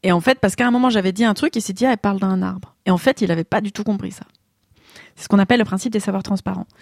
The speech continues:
Quand vous êtes, par exemple, au lycée, et que vous allez, euh, demander à vos élèves de colorier la carte comme au tableau, vous, vous avez en tête, bah là, le, le rouge, ça veut dire, euh, par exemple, euh, que c'est l'endroit où on, où on a, euh,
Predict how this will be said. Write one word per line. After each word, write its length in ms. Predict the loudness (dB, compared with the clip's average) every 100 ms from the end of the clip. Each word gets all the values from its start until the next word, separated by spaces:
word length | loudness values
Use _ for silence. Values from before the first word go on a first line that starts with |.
| -20 -20 -2
Quand 140 | 2 2
vous 200 | 2 -2
êtes, 100 | 0
par 140 | -2
exemple, 440 | -2 -2 -2 -4 -10 -4
au 100 | -4
lycée, 380 | -4 -4 -4 -4 _ _ -6
et 140 | -6
que 60 | -4
vous 220 | -6 -2
allez, 300 | 0 2 2
euh, 120 | 2
demander 520 | 0 0 0 0 2
à 100 | 2
vos 100 | 0
élèves 400 | -2 0 0 0
de 120 | -2 -4
colorier 460 | 0 0 0 0
la 120 | -2 -2
carte 240 | -4 -4
comme 160 | -4 -2
au 40 |
tableau, 360 | -2 -2 0 0 -2 -20 -20 _ 0
vous, 200 | 2 2
vous 140 | 2
avez 180 | 0 0
en 120 | -2
tête, 380 | 0 0 0 -10 _ _ -18 0
bah 180 | 2 4
là, 220 | 4 4
le, 480 | 4 6 6 4 4
le 140 | 4
rouge, 400 | 2 0 0 -2
ça 180 | -4 -4
veut 120 | -4
dire, 280 | -6 -6 -4
euh, 120 | -6
par 180 | -6 -6
exemple, 380 | -4 -4 -4 -2
euh, 180 | -2 -2
que 120 | -6
c'est 160 | -4 -4
l'endroit 520 | -2 0 2 4 2
où 40 | 0
on, 360 | -4 -4 -6 -8 _ _ _ _
où 100 | -2
on 220 | 0 0 0
a, 340 | 0 0 0
euh, 340 | 0 -2 -4